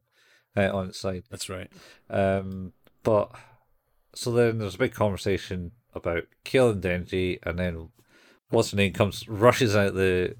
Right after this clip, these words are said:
Speaker 1: her hotel room awake and goes, "All right, so all we gotta do is kill Denji, and then we should do it." And then just
Speaker 2: She's
Speaker 1: can't
Speaker 2: just like, "Just, you just need to die. Like,
Speaker 1: Yeah.
Speaker 2: that's all. Just, just die."
Speaker 1: Yeah. She's not going
Speaker 2: He's
Speaker 1: to
Speaker 2: like,
Speaker 1: at all.
Speaker 2: "No, I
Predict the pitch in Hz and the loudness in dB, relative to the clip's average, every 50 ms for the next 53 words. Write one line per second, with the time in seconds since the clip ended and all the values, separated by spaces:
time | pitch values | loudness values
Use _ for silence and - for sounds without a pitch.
0 | - - - 104 98 92 90 104 101 92 - 101 98 92 90 92 92 90 90 - | -14 -4 0 2 2 4 4 2 2 2 2 2 2 2 2 0 0 -2 -2 -4
1 | 104 87 87 95 92 92 - - - - - - - _ - 110 104 110 107 101 | -4 -2 2 2 2 2 0 -4 -12 -18 -20 -20 -20 _ -8 -2 2 2 2 2
2 | - - - 180 175 165 175 185 175 139 - - - _ - - 156 151 143 147 | 2 0 2 4 4 6 6 6 6 4 2 -2 -12 _ -2 2 4 6 6 6
3 | 165 165 156 143 147 143 147 156 151 135 - - - 156 156 131 139 160 165 143 | 6 4 4 2 2 2 2 0 0 -2 -2 -2 0 0 2 2 2 0 2 2
4 | 127 107 104 113 120 123 120 117 113 - - 123 117 - - 117 151 175 175 139 | 0 0 0 0 0 0 -2 -4 -8 -4 -2 -2 0 0 0 2 4 4 4 4
5 | - - - - _ _ _ _ _ _ _ - _ _ _ _ _ _ _ _ | 2 0 -8 -18 _ _ _ _ _ _ _ -20 _ _ _ _ _ _ _ _
6 | 117 110 110 107 104 107 104 104 117 117 - - - - - 113 113 143 127 - | -2 0 2 2 0 0 -4 -4 -4 -6 -4 -2 -2 0 0 2 0 0 0 0
7 | - 135 110 - - 151 - 226 - - - _ _ _ - - _ - 160 160 | 0 0 0 -2 -6 -2 -2 0 0 0 -2 _ _ _ -20 -18 _ -4 -2 -2
8 | 170 160 - 175 147 - 131 117 139 180 220 180 110 95 90 95 - - _ _ | -2 0 0 -2 -2 -2 -2 0 2 2 4 2 2 0 -2 -6 -10 -14 _ _
9 | - 123 - - - 110 - - 98 92 98 127 - _ _ - - - - - | -14 -8 0 0 0 0 0 -2 -4 -4 -4 -8 -10 _ _ -20 -20 -20 -20 -20
10 | - _ - - - - - _ _ _ _ _ _ _ - 127 - - - 156 | -20 _ -12 -12 -12 -12 -16 _ _ _ _ _ _ _ -8 -6 -2 0 0 2
11 | 311 294 180 117 - - _ _ - 143 151 156 123 95 - _ _ _ _ _ | 2 0 0 -2 -6 -8 _ _ -4 -4 -2 -2 -4 -8 -10 _ _ _ _ _
12 | _ _ _ - - - 156 - 131 104 95 95 92 90 78 - - - 110 117 | _ _ _ -16 -12 -12 -8 -6 -6 -2 -2 -2 -2 -2 -6 -4 -4 -4 -4 -4
13 | 247 294 330 320 311 311 311 302 302 | -4 -2 -2 0 0 0 0 0 -2